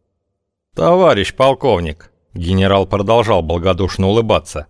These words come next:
«тебе танкисты нужны?» «А как же, товарищ генерал, мне все нужны, не только танкисты».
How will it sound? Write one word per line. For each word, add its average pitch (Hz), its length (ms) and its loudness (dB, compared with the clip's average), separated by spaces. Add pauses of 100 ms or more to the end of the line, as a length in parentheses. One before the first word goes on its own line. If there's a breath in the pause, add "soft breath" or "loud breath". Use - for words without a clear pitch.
(300)
«тебе 117 420 2
танкисты 131 600 0
нужны?» 104 540 0 (880)
«А 226 160 4
как 220 240 2
же, 90 140 -4
товарищ 156 400 2
генерал, 98 480 0 (100)
мне 214 240 0
все 180 220 2
нужны, 127 520 0
не 190 140 0
только 127 320 0
танкисты». 117 640 -2